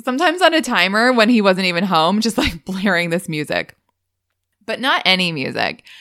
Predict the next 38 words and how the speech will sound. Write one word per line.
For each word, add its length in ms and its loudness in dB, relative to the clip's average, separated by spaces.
It's 120 -6
all 220 4
sorts 300 4
of 80 0
things, 320 -2
but 160 -2
in 160 -2
particular, 800 -2
the 140 -6
blared 420 -2
music 300 0
of 140 2
choice 420 0
was 180 -4
a 80 -2
series 420 -2
of 80 -6
T 200 -6
V 140 -4
theme 280 -6
songs. 460 -4
Most 380 2
notably, 680 6
the 100 -4
Gilligan's 420 2
Island 420 4
theme 220 4
song. 420 2
<laughs> 60 -14
Of 160 -2
all 260 4
the 120 0
things, 400 2
of 80 -8
all 180 6
the 100 0
things, 300 -2
right? 260 2